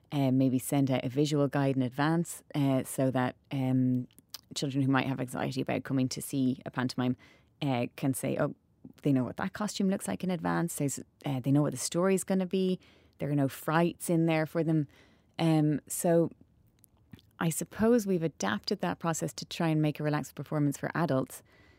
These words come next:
Um, and because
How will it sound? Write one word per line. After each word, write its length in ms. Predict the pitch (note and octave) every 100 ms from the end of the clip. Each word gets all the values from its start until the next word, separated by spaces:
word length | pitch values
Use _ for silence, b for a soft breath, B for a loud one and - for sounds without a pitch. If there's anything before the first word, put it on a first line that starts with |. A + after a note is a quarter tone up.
| b -
Um, 520 | D#3 D3+ D3+ D3+ D3 - _ _ _ _ _ _ _
and 480 | E3 D#3 D#3 D3+ - - _ _ _ -
because 540 | - E3+ F3+ D#3 -